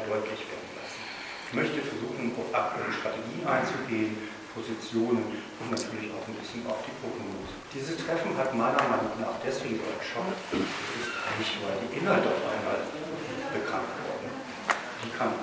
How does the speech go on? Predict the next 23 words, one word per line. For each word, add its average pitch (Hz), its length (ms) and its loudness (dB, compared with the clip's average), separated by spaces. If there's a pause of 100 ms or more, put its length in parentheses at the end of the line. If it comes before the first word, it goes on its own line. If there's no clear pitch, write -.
(160)
wir - 80 -4 (480)
als - 160 -4
Gewerkschaft. - 560 -2 (880)
Vielleicht 139 240 6
in 139 80 2
der 120 80 2
Mitte 123 160 2
der 113 80 4
Gesellschaft - 400 0
viele - 240 -6
nicht - 240 -8
so, - 40 -6 (200)
aber - 240 -2 (400)
was - 240 -4
deutlich - 320 6
geworden - 320 4
ist, - 480 -2
ist - 80 -6 (160)
die - 160 -8
enorme 117 320 0 (160)
Vernetzung. - 440 -2 (1000)
Die - 80 -6
Vernetzung 147 500 0